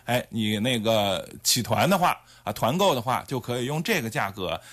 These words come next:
再买我们的这张卡，是八百九十九元一张。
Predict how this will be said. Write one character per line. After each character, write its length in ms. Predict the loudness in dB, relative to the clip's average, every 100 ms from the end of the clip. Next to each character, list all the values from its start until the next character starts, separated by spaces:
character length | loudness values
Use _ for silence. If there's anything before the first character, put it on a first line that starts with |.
| -14
再 440 | 0 2 4 4 2
买 260 | 0 0 2
我 180 | 0
们 80 | -2
的 100 | -4
这 160 | 0 2
张 200 | 2 0
卡， 200 | -4 -8
是 200 | -6 -6
八 240 | 0 2 2
百 200 | 2 0
九 200 | -4 -6
十 80 |
九 200 | -6 -6
元 200 | -4 -2
一 80 | 0
张。 220 | 2 2